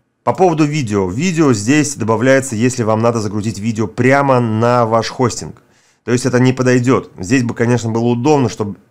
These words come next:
здесь можно было сразу вставлять YouTube. Поэтому не подойдёт здесь это. Удаляется это вот так. Тут есть такая корзинка напротив каждого элемента. Окей. Видео с YouTube можно вставить даже через параграф.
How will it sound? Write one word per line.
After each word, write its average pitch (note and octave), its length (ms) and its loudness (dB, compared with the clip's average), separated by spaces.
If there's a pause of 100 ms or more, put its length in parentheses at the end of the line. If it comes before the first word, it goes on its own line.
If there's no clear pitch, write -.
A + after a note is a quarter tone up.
здесь A#2+ 260 -4
можно A2 220 -2
было G#2+ 140 -2
сразу C3+ 420 0
вставлять A2 480 -2
YouTube. B2+ 400 -2 (920)
Поэтому B2+ 520 0 (400)
не C#3+ 220 -2
подойдёт B2 460 0
здесь F2+ 240 -8
это. D3 400 0 (300)
Удаляется B2 560 2
это G2+ 140 -6
вот G#2 180 -4
так. - 300 0 (360)
Тут G2 140 -12
есть G#2+ 160 -4
такая G#2+ 180 -6
корзинка B2 640 -2 (120)
напротив A#2 460 -4
каждого A2+ 340 -2
элемента. G#2+ 460 -4 (540)
Окей. - 360 -12 (420)
Видео C#3+ 320 -2
с C3+ 140 -6
YouTube G3+ 400 -2 (120)
можно D3+ 400 2
вставить D3 400 0
даже C3 280 2
через C3+ 320 -2
параграф. A#2+ 460 0